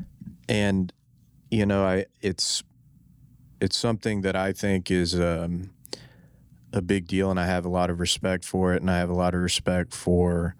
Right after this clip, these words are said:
uh, Daniel and all of the people, the other people who are involved with,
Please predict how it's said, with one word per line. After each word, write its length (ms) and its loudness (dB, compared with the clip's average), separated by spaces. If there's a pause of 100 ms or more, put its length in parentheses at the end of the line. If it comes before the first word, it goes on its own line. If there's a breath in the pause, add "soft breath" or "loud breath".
(420 loud breath)
uh, 220 0
Daniel 720 2
and 120 0
all 200 2
of 80 -6
the 100 0
people, 420 2
the 100 2
other 220 2
people 440 2
who 160 2
are 120 2
involved 480 0
with, 260 -2